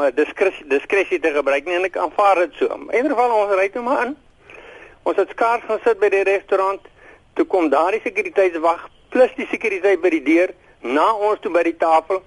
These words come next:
saam met die eienaar van die restaurant of die bestuurder,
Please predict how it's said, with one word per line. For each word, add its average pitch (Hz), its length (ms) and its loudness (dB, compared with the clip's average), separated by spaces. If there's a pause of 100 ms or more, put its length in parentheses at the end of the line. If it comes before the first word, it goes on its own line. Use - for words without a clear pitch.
(240)
saam 226 240 0
met 226 80 0
die 208 120 0
eienaar 190 440 -2
van 180 200 -4
die 170 200 2 (160)
restaurant 175 520 -2
of 151 120 0
die 151 100 -8
bestuurder, 185 460 0